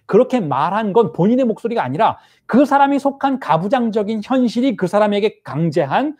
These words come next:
고정관념의 틀에 의해서 그렇게 말했을 뿐이라는 의미에서 그 변호사는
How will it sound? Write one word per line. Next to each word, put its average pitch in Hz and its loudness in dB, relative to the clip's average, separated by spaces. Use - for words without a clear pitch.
고정관념의 180 0
틀에 277 0
의해서 185 2
그렇게 208 -4
말했을 160 -6
뿐이라는 220 0
의미에서 156 -2
그 233 -4
변호사는 185 -8